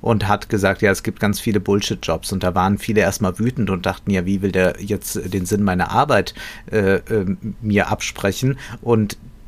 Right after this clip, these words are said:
das Hauptresultat aber auf diesen Aufsatz war, dass sich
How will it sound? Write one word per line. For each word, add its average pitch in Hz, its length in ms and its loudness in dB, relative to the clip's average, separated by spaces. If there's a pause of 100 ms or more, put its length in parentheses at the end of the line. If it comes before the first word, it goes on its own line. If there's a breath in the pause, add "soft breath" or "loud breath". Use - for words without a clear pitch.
(420)
das 101 220 0
Hauptresultat 110 720 2
aber 92 180 -2
auf 90 120 -4
diesen 98 240 0
Aufsatz - 500 -2
war, 95 140 4
dass 104 180 -2
sich - 240 -2